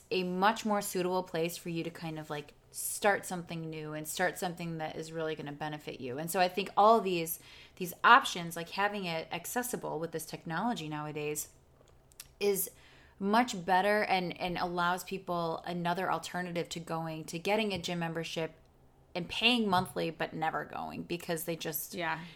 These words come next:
Speaker 1: they can't bring themselves to get in the door.
Speaker 2: Well, that being said, though, don't, let's not, I th-, these are all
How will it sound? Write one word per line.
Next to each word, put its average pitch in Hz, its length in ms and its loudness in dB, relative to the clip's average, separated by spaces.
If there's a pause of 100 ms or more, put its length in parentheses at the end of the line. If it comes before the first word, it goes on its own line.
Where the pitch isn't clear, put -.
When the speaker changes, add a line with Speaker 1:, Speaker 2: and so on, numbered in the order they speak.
Speaker 1:
they 180 80 0
can't 175 260 -2
bring 160 160 -2
themselves 151 440 -4
to - 80 -8
get 151 180 -6
in 151 80 -8
the 147 80 -10
door. - 320 -10
Speaker 2:
Well, 254 340 6 (140)
that 269 260 4
being 359 180 0
said, 185 300 0
though, 165 360 -4 (520)
don't, 190 360 0
let's 202 320 -4
not, 233 440 6 (800)
I 214 80 2
th-, - 160 -10
these 262 200 2
are 302 100 8
all 247 300 8